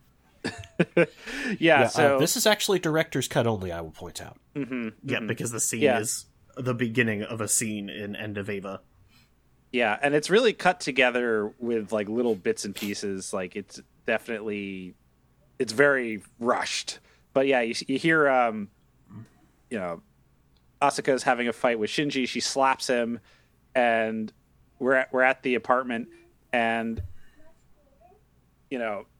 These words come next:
Speaker 1: Shinji tells her, like, "Look, I'm sorry, Kaji's dead. There's nothing we can do." And then she's like, "You're lying," and there's a cut of the coffee pot on the floor.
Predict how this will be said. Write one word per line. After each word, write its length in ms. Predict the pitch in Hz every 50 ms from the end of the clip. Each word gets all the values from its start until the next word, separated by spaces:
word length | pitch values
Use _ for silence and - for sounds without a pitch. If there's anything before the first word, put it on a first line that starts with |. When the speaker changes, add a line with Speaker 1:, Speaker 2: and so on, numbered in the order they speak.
| _ _ _ _ -
Speaker 1:
Shinji 360 | - - 160 151 147 151 135
tells 200 | - 139 135 127
her, 60 | 131
like, 200 | 127 127 127 113 - _ -
"Look, 320 | 190 202 262 247 160 -
I'm 100 | 123 123
sorry, 460 | - - 180 233 262 220 151 127 104 -
Kaji's 420 | - 143 165 196 - 175 135 110
dead. 400 | 101 - 143 190 247 233 139 95
There's 240 | 104 104 110 - -
nothing 340 | 120 123 143 - 156 139 131
we 120 | 135 143
can 100 | 139 135
do." 220 | 139 220 214 160 151
And 180 | 139 131 127
then 280 | 131 131 123 120 117 117 _ -
she's 320 | - - 120 123 113 -
like, 200 | 120 110 104 - _ _ _ _ _
"You're 140 | - 107 107
lying," 480 | 127 165 185 170 151 135 127 117 113
and 80 | 110 107
there's 200 | 104 101 98 -
a 60 | 101
cut 220 | - - - 101
of 140 | 95 95 87
the 180 | 101 92 90 90 -
coffee 280 | - - 104 95 - 95
pot 200 | 87 - 90 82
on 140 | 78 76 73
the 60 | 85
floor. 520 | - _ - 87 82 78 76 73 73 -